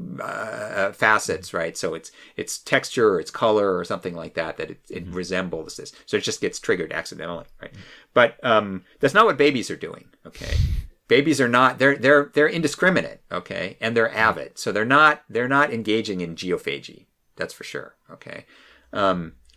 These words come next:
Speaker 1: but what they might be doing is training up their immune systems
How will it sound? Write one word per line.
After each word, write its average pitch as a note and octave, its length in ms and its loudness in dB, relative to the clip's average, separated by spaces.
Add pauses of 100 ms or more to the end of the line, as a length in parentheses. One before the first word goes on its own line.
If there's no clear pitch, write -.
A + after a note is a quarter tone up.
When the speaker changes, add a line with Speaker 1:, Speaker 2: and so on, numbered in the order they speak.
(180)
Speaker 1:
but A2 200 2
what B2 200 2
they A#2 100 0
might E3+ 260 2
be B2+ 120 -2
doing G2+ 380 0
is G2 580 -4 (380)
training C#3 340 -2
up - 140 -4
their G2+ 120 0
immune C3 320 0
systems E2+ 640 -8